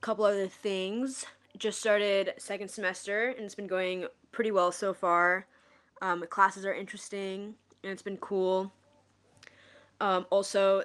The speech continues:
this January marked two years since me meeting Camille, which means it's been two years since I've started getting to know you and your family, and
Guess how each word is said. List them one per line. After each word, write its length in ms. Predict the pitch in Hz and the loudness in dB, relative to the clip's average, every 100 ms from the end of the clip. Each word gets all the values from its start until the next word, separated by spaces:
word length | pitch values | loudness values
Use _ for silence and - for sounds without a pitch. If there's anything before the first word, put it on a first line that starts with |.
| 190 | -2
this 180 | 190 - | -10 -6
January 680 | 202 190 185 185 190 190 - | -6 -4 -4 -2 -2 -4 -8
marked 480 | 190 170 170 - - | -8 -6 -6 -10 -12
two 140 | 208 | -4
years 300 | 180 175 175 | 0 0 -2
since 240 | - 170 180 | -6 -8 -6
me 100 | 170 | -2
meeting 220 | 165 160 | -2 -4
Camille, 460 | - 220 220 240 | 0 2 2 0
which 260 | - 180 - | 0 -4 -2
means 560 | 180 175 170 165 156 - | -2 0 2 0 -4 -8
it's 140 | - | -4
been 180 | 175 165 | 0 0
two 140 | - | 2
years 240 | 160 165 156 | 2 2 0
since 180 | 170 165 | -4 -2
I've 160 | 156 | 0
started 320 | 170 156 147 | 0 0 0
getting 220 | 165 156 156 | 0 0 -2
to 120 | 170 | -2
know 100 | 151 | -2
you 180 | 151 151 | 0 -2
and 80 | |
your 100 | 156 | -2
family, 640 | 156 160 156 160 151 156 - | -2 0 0 0 0 0 -2
and 360 | 170 156 147 | 0 2 2